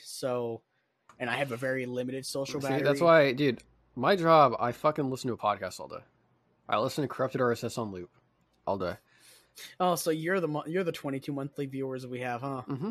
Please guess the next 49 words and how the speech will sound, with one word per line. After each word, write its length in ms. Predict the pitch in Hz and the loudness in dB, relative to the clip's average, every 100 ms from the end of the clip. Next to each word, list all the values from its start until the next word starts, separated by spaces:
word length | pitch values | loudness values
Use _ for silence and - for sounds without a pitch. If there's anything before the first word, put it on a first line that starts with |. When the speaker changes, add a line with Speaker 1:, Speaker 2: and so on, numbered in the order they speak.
| 233 | -4
Speaker 2:
Yeah, 140 | 139 117 | 0 0
I 140 | 104 | 0
sw-, 180 | 107 135 | -2 -2
I 80 | 135 | -2
switch 240 | 131 143 - | -2 -4 2
Spotify 300 | 135 135 139 | 2 2 -2
accounts 380 | 135 143 - - | 0 -4 -6 -12
between, 360 | 120 127 123 | -6 -4 -4
uh, 280 | 123 120 117 | -4 -4 -6
between 220 | 117 123 | -6 -8
sessions. 520 | 117 131 156 165 - - - - - - _ _ - | -4 -4 -4 -8 -14 -20 -20 -20 -20 -20 _ _ -10
I 40 | |
make 120 | 131 131 | -6 -4
a 40 | |
new 120 | 127 | -2
one 120 | 127 | -2
every 200 | 127 127 | -2 -2
day, 180 | 123 151 160 | -2 -4 -4
but, 220 | 143 139 | -2 2
uh, 420 | 131 123 117 117 110 _ _ _ _ _ _ - | 4 4 2 0 -4 _ _ _ _ _ _ -8
but 80 | 107 | -4
no, 80 | 85 | -2
I 100 | 104 | -2
listen 260 | 101 110 | -6 -8
to, 40 | 95 | -8
like, 180 | 90 - - | -8 -8 -2
right, 220 | 147 131 | -2 0
like, 200 | 147 139 | 0 2
today 260 | 147 131 | 2 4
I 100 | 117 110 | 2 0
was 100 | 98 | -6
just 120 | 107 | -10
listening, 300 | 95 104 92 | -10 -8 -8
like, 180 | 90 - | -10 -12
to 80 | - | -18
Cream 280 | - 92 | -12 -12
Crew. 240 | 87 92 95 | -10 -6 -6
I 40 | |
listened 240 | 95 - 101 | -6 -8 -8
to 40 | |
it 60 | - | -8
my 120 | 98 | -8
entire 260 | 95 101 95 | -6 -6 -4
shift. 380 | - 98 98 - | -6 -8 -10 -12
But, 380 | 120 117 104 - _ _ | -4 -2 -2 -6 _ _
and 140 | 143 131 | -6 -4
that, 160 | 135 | 0
that's, 220 | 143 147 - | 0 0 2
like, 140 | 131 | 0